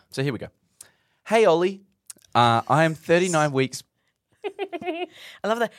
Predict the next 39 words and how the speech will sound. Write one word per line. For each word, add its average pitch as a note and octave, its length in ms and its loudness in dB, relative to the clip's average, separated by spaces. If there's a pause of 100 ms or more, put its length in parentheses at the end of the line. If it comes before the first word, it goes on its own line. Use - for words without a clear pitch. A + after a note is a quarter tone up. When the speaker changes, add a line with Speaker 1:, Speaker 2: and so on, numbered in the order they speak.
(120)
Speaker 2:
"Hey, D4+ 200 2
Ollie." B3+ 380 2 (220)
Really G#3+ 400 -4
high F3 340 -4
frequency E3 640 -10
there. D3 320 -6 (480)
Sorry, F3+ 280 0
I'm F3 260 -2
really, E3+ 240 2
Speaker 1:
I - 100 4
like - 160 -4
Speaker 2:
I'm F#3 120 0
one F#3+ 100 0
of F#3+ 60 0
Speaker 1:
Southern E3 140 0
Speaker 2:
those D#3+ 120 -4
people. D3 340 -10
Speaker 1:
No, F3 140 2
no, F4 80 -4
Speaker 2:
Yeah. F3+ 100 -2
Speaker 1:
please. - 320 0
Speaker 2:
It's - 160 -10
Speaker 1:
By A#2 160 6
Speaker 2:
com-, C3 80 2
Speaker 1:
all D#3 80 4
Speaker 2:
it's F3 80 0
a - 40 0
Speaker 1:
means. F3+ 100 -4
Speaker 2:
comedian G#3+ 420 -8
Speaker 1:
By C#3+ 100 4
Speaker 2:
thing. - 80 -6
Speaker 1:
all F3+ 120 -4
means. G2+ 320 -12 (320)
Speaker 2:
Okay, G3 180 -8
cute. A2+ 160 -2
Speaker 1:
Um, F3 120 -2
Speaker 2:
Thirty-nine A#3 440 -8
weeks G3 220 -8
pregnant. D#3+ 720 -10